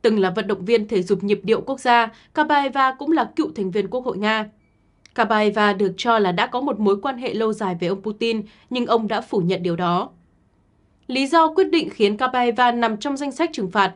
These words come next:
là vì cô là người đứng đầu tập đoàn truyền thông quốc gia, một phương tiện truyền thông nhà nước đang đi đầu trong việc làm đẹp và quảng bá cuộc xâm lược Ukraine của Nga. Công ty sở hữu các phương tiện truyền thông trong nhiều lĩnh vực khác nhau như phát sóng truyền hình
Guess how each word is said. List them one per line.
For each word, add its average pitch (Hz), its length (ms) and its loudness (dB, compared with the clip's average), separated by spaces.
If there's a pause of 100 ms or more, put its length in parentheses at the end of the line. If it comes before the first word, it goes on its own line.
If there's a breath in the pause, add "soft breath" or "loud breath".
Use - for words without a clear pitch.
(220 loud breath)
là 247 140 -2
vì 226 140 -4
cô 285 220 -2
là 226 100 0
người 196 160 2
đứng 185 180 0
đầu 226 160 2
tập 202 220 -4
đoàn 190 220 0
truyền 185 200 -2
thông 208 180 -4
quốc 247 160 -8
gia, 233 260 2 (280 loud breath)
một 254 260 0
phương 311 180 0
tiện 262 180 -2
truyền 190 180 -2
thông 220 140 -4
nhà 196 120 -2
nước 277 280 -2
đang 220 240 -2
đi 220 120 -2
đầu 190 220 2
trong 214 200 -4
việc 196 220 0
làm 196 240 0
đẹp 190 240 0 (180 soft breath)
và 226 140 2
quảng 208 280 0
bá 190 180 0
cuộc 226 240 -4
xâm 254 220 -6
lược 202 200 0
Ukraine 196 480 -2
của 185 100 -2
Nga. 196 340 -2 (720 soft breath)
Công 240 200 2
ty 233 160 -2
sở 220 180 -2
hữu 214 200 0
các 302 220 0
phương 233 160 -2
tiện 240 220 2
truyền 214 240 0
thông 277 220 -4
trong 269 200 -6
nhiều 208 120 0
lĩnh 185 160 -2
vực 226 180 -6
khác 254 180 -6
nhau 233 280 2 (240 loud breath)
như 302 220 4
phát 359 160 2
sóng 226 180 0
truyền 226 180 -4
hình 202 260 2